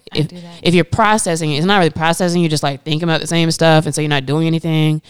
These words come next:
Speaker 2: um, which in itself is, like, a, a weird space to be in. So
Speaker 1: Mm-hmm.
Speaker 2: like, with those, sometimes it's like processing isn't really the answer, and or maybe, um,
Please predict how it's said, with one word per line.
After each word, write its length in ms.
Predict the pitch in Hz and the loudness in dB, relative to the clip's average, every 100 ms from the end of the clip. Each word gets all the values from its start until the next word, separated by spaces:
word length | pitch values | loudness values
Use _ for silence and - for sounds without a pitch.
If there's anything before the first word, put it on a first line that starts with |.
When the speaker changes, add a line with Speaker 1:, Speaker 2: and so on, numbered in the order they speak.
| - - - | -20 -20 -8
Speaker 2:
um, 240 | - 156 151 | -2 0 2
which 160 | 190 | 0
in 100 | 185 | 0
itself 480 | 151 - 160 165 - | -2 -2 -2 -2 -4
is, 200 | - 135 | -6 -6
like, 200 | 139 - | -6 -6
a, 360 | 139 139 135 147 - - _ _ _ _ | -6 -6 -6 -8 -14 -20 _ _ _ _
a 160 | - 151 | -2 0
weird 300 | 143 151 147 | 2 2 0
space 340 | - 156 151 - | 0 0 0 -2
to 60 | |
be 200 | 143 143 | 0 2
in. 260 | 180 202 208 | 2 2 0
So 380 | - 180 165 220 | 0 2 2 0
Speaker 1:
Mm-hmm. 200 | 214 226 - - | -4 -12 -12 -4
Speaker 2:
like, 180 | 180 | -2
with 200 | 180 - | -2 -4
those, 420 | 175 190 185 160 156 | 0 2 4 2 -2
sometimes 380 | 247 226 202 | -4 -2 -2
it's 100 | 185 | -2
like 220 | 170 139 - _ _ _ _ _ _ _ _ - - - _ _ | -2 -2 -8 _ _ _ _ _ _ _ _ -20 -20 -20 _ _
processing 720 | - 170 185 202 226 226 214 | -16 -6 -2 0 0 -2 -2
isn't 360 | 196 208 202 - | -2 0 -2 -2
really 220 | 196 196 | 2 4
the 220 | 196 196 - _ - | 4 0 -4 _ -2
answer, 440 | 190 196 - 185 | 0 0 0 0
and 280 | - 175 170 | 0 -2 0
or 240 | 170 165 | 2 2
maybe, 560 | 160 170 165 165 160 165 _ _ _ _ _ _ - | 2 0 2 2 0 -4 _ _ _ _ _ _ -8
um, 540 | 151 151 143 139 - | -4 -2 -2 -6 -12